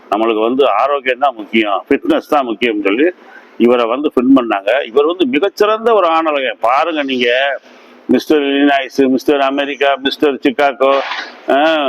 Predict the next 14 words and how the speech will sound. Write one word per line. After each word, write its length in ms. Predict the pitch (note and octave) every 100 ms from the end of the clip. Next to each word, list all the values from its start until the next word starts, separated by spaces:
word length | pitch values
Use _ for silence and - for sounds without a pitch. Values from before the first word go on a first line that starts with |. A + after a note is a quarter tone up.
| B2 A2+ G2+ F#2+
மிஸ்டர் 300 | G2 A#2+ -
யூனிவர்ஸ், 680 | C#3+ B2+ D3 D3 B2 C3+ B2
ஏகப்பட்ட 460 | D#3 F#3 - F#3 D#3+
டைட்டில் 360 | D#3+ F#3 E3+
வாங்கினவர். 440 | D#3+ C#3+ C#3 A#2+ G#2 - - -
கிட்டக்கு 240 | - D3 E3
வா, 140 | B2+
அப்படியே 220 | G#2+ A2
கிட்டக்கு 260 | A#2 A#2 G2+
வா. 140 | F2+ - - - -
காப்பு 400 | C3 G3 F3+ C#3
பாருங்க, 640 | C#3+ C#3 B2 G#2+ A#2+ C3+ A2 - - -
அட்டகாசமான 960 | F#2+ - E3 F3 D#3+ F3 F#3 G3 D#3+
காப்பு. 380 | C3 C3 A#2+